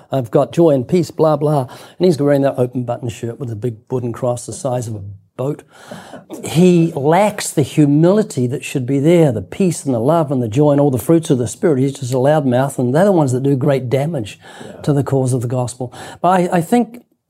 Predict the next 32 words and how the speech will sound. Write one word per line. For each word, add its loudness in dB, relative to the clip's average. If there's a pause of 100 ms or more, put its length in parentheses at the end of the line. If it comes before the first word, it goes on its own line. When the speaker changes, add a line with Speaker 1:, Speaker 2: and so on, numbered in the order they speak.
(300)
Speaker 1:
some 2
important 0
things 0
to -4
touch -4
on 0
is -6 (320)
sometimes 2
a 0
stumbling 2
block 0
with -4
people 0
who 0
say, -2
"I 0
just -8
don't -6
know -4
if -8
I'm -2
saved," -2 (340)
is 0
the 2
simplicity 0
of -2
faith, -4
childlike 0
faith. -10 (160)
If 0
you 2
are, -2